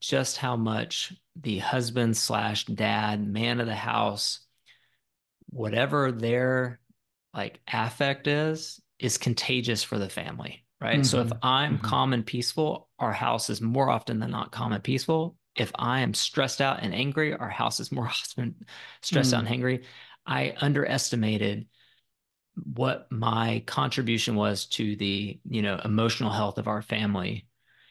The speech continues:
Speaker 1: And I've
Speaker 2: Mm.
Speaker 1: seen it firsthand this year, how that's changed. And so,
Speaker 2: Mm.
Speaker 1: you know, that's just some of the examples. I, I think on a deeper level,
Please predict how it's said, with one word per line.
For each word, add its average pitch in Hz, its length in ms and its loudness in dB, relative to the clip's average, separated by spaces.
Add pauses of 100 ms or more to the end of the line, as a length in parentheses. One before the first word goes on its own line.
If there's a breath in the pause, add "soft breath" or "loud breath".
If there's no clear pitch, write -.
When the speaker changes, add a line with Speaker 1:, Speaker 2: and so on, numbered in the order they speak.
(200 soft breath)
Speaker 1:
And 113 140 -2
I've 123 100 0
Speaker 2:
Mm. - 20 0
Speaker 1:
seen 117 220 2
it 107 120 -4
firsthand 104 500 0
this 95 180 -2
year, 101 160 -4
how 107 140 -4
that's - 420 -4 (220)
changed. 90 640 -2
And 113 100 -4
so, 104 440 0
Speaker 2:
Mm. 127 220 -6
Speaker 1:
you 135 80 2
know, 131 60 4
that's 165 180 4
just - 160 0
some 107 180 2
of 107 80 2
the 120 100 0
examples. 117 560 0
I, 131 220 0
I - 20 -2
think 135 200 -2
on 117 100 0
a 104 60 -2
deeper 117 340 -2
level, 123 440 0